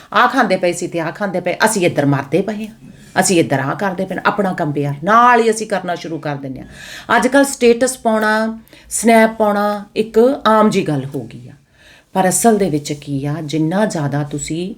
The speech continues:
ਇਹਨਾਂ ਚੀਜ਼ਾਂ ਦੇ ਵਿੱਚ ਵੜਦੇ ਜਾਓਗੇ, ਵੜਦੇ ਜਾਓਗੇ, ਓਨਾ ਹੀ ਡਿਪਰੈਸ਼ਨ ਆਪਣੇ ਆਪ 'ਤੇ ਹਾਵੀ ਕਰਦੇ ਜਾਓਗੇ, ਨਜ਼ਰਾਂ ਲਵਾਉਂਦੇ ਜਾਓਗੇ, ਪਰੇਸ਼ਾਨੀਆਂ 'ਚ ਵੱਧਦੇ ਜਾਓਗੇ। ਕੁਛ, ਕਿਸੇ ਦੀ ਕੋਈ, ਕਿਸੇ ਨੇ ਕੁਛ ਚੀਜ਼ ਪਾਈ,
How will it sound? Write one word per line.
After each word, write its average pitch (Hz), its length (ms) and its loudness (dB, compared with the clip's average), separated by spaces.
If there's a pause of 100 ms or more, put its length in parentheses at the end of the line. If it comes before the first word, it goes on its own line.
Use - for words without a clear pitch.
(480)
ਇਹਨਾਂ 220 240 6
ਚੀਜ਼ਾਂ 165 380 -6
ਦੇ 165 100 -4
ਵਿੱਚ 165 220 -6
ਵੜਦੇ 156 440 -2
ਜਾਓਗੇ, 147 440 -2
ਵੜਦੇ 147 460 -2
ਜਾਓਗੇ, 139 540 -6
ਓਨਾ 151 300 0
ਹੀ 208 360 0 (420)
ਡਿਪਰੈਸ਼ਨ 160 580 -2
ਆਪਣੇ 143 320 -2
ਆਪ 143 140 0
'ਤੇ 147 180 -6
ਹਾਵੀ 135 400 -6
ਕਰਦੇ 180 360 0
ਜਾਓਗੇ, 160 420 -4
ਨਜ਼ਰਾਂ 143 360 -2
ਲਵਾਉਂਦੇ 156 420 0
ਜਾਓਗੇ, 156 360 -2
ਪਰੇਸ਼ਾਨੀਆਂ 143 540 -2
'ਚ 151 100 -6
ਵੱਧਦੇ 156 400 -6
ਜਾਓਗੇ। - 440 -16 (1300)
ਕੁਛ, 180 200 0
ਕਿਸੇ 202 280 2
ਦੀ 180 100 -2
ਕੋਈ, 170 240 2
ਕਿਸੇ 156 280 -2
ਨੇ 151 180 2
ਕੁਛ 143 280 -6
ਚੀਜ਼ 139 280 -2
ਪਾਈ, 165 320 0